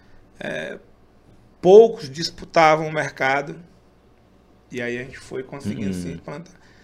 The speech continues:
Speaker 1: Então, paciência, humildade e estudo.
Speaker 2: Esse que é o grande segredo, assim, na, do ramo, né?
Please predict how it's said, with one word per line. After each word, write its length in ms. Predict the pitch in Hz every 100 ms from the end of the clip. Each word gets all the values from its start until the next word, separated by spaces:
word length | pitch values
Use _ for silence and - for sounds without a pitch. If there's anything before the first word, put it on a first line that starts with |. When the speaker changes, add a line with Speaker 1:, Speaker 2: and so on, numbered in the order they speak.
| - _
Speaker 1:
Então, 280 | - 120 117 - - - - - - - - - -
paciência, 880 | 165 - 170 165 208 208 220 220 233 - - - - -
humildade 1040 | 175 170 175 156 147 147 185 185 185 208 - - -
e 160 | 156
estudo. 600 | 175 - - 139 123 120 - - - - _ - - _ _ - _ -
Speaker 2:
Esse 260 | 92 92 -
que 80 | 113
é 20 |
o 100 | 110
grande 500 | 104 107 110 117 120 113
segredo, 560 | - - 110 98 85
assim, 200 | 95 -
na, 200 | 95 92
do 160 | 92 92
ramo, 340 | 87 87 87
né? 180 | 87